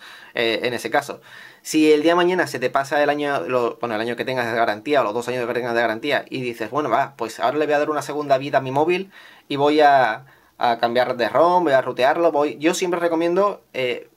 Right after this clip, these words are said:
Titanium Backups y T W R P y hacer la copia de seguridad, eh, por ambos lados, tanto la rom como las aplicaciones. Súper importante. Por cierto, que sé que algunos me lo preguntaréis, me diréis, "¿Cómo has puesto la barra arriba de la pila distinta,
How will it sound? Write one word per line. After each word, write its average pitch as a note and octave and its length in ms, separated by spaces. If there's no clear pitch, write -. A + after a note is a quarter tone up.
Titanium C#3+ 320
Backups D#3 600
y D#3+ 300
T - 200
W C3+ 300
R B2+ 200
P D#3 200
y D#3 40
hacer C3+ 200
la C3 140
copia C3 180
de - 60
seguridad, B2+ 440
eh, B2+ 240
por A#2+ 120
ambos A#2 280
lados, F#2 340
tanto A#2 240
la A2+ 80
rom D#3 300
como D3 120
las B2+ 120
aplicaciones. A#2+ 680
Súper D#3 340
importante. B2 580
Por C#3 180
cierto, E3 520
que B2 140
sé D#3+ 200
que D#3+ 100
algunos C#3 300
me C3+ 80
lo A#2+ 60
preguntaréis, A#2+ 720
me A#2+ 180
diréis, A#2 300
"¿Cómo D3 280
has D3 80
puesto D3+ 300
la C3+ 100
barra C3+ 360
arriba C3 280
de A2+ 60
la G#2+ 140
pila C3+ 240
distinta, C#3 720